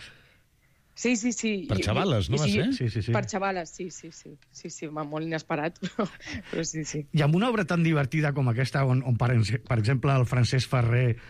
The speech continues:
Speaker 3: fa un personatge
Speaker 1: Mhm.
Speaker 3: super cínic, no hi ha
Speaker 1: Mhm.
Speaker 3: algun moment que se us escapa el riure?
Speaker 1: Sí, a mi sí, molt, molt.
Speaker 3: <laughs>
Speaker 1: O sigui, jo,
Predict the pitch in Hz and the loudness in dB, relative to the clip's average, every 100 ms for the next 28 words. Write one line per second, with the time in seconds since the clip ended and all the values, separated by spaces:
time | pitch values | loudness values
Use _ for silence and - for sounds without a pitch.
0 | - - - 135 123 127 120 123 208 127 | -20 -20 -2 0 2 2 2 4 4 2
1 | 98 - - - - 143 135 139 135 123 | 0 -6 -18 -10 -2 0 0 0 0 -2
2 | - - 147 147 147 139 135 - 151 120 | -4 0 2 4 2 2 -2 -4 -2 -4
3 | - - - 123 143 190 226 269 202 208 | -6 -12 -6 2 4 4 4 2 2 2
4 | 185 170 160 156 165 139 127 156 135 123 | 2 2 2 0 -2 -2 -2 0 0 2
5 | 110 104 113 202 - - - _ _ _ | 2 2 2 0 -6 -20 -20 _ _ _
6 | _ _ - - 170 147 147 143 139 123 | _ _ -8 0 0 0 -4 -8 -10 -12
7 | 127 _ - 156 202 220 180 202 202 180 | -16 _ -4 0 0 0 0 0 0 -2
8 | 214 226 - 208 214 - 202 190 196 | -2 -2 -2 -4 -4 -2 0 2 0